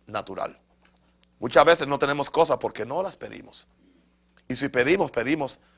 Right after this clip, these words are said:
con motivos equivocados. Egoísmo. Pensando en mí. Jesús vino, vino a, a revelarnos un Padre bueno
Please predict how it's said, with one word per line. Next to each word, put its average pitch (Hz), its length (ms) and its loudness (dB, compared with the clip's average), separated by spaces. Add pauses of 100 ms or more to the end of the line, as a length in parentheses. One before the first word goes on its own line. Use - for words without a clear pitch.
(320)
con 117 140 -2
motivos 123 380 0
equivocados. 113 720 -6 (760)
Egoísmo. 110 480 -8 (2500)
Pensando 117 420 -4
en 110 80 -12
mí. 90 160 -20 (1160)
Jesús 143 260 -4
vino, 165 220 6 (180)
vino 151 320 0
a, 143 40 2 (100)
a 127 100 6
revelarnos 135 640 2 (400)
un 139 160 -8
Padre 170 280 8
bueno 147 400 2